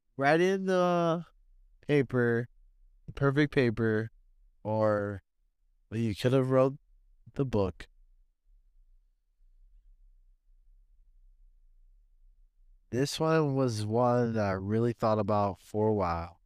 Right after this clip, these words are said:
and it was that Rey Mysterio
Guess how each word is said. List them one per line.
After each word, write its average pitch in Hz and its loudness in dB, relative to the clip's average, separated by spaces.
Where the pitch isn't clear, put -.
and - -2
it 110 0
was 101 -2
that 92 -2
Rey 95 -2
Mysterio 101 0